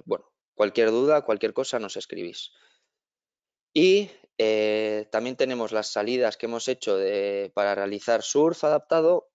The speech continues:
eh, y paddle surf adaptado, ambas en, en Plencia, la una surf en una playa y paddle surf en la ría de Plencia, ¿vale?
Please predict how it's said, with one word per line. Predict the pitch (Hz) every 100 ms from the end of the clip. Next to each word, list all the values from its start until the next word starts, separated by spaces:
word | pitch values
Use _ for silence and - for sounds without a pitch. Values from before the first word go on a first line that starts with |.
| _
eh, | 107 101 95 92 95 _ _ _ _ _
y | 110
paddle | 104 120 120
surf | - 120 -
adaptado, | 113 107 - 147 147 185 _ _ _ _ _ _ _ _ -
ambas | 113 110 104 107
en, | 104 104 104 101 101
en | - 104
Plencia, | 123 143 135 151 156
la | 131 110
una | 107 110 107 107 104 101 -
surf | - 110 104 - -
en | 110
una | 113 113
playa | 123 120 104 98 _ _ _ _ _ _ _ _ -
y | 101
paddle | 107 107
surf | 98 110 -
en | 101
la | 101
ría | 110 104
de | 104
Plencia, | 117 131 - 156 - -
¿vale? | 110 120 185